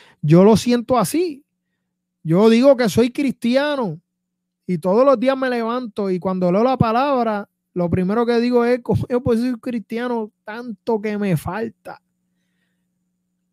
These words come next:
Y es que nos falta mucho, pero gracias a Jesucristo,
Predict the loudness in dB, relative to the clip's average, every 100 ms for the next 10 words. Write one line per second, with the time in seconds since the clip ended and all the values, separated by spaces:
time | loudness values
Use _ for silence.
0 | _ _ 2 2 6 6 6 6 6 4
1 | 4 4 6 4 6 4 6 4 6 4
2 | 4 2 0 -2 -4 -4 -4 -4 -6 -12
3 | -20 -20 -20 _ -6 -2 -2 -2 -2 -2
4 | -4 -2 -2 -4 -10 -12 -12 -12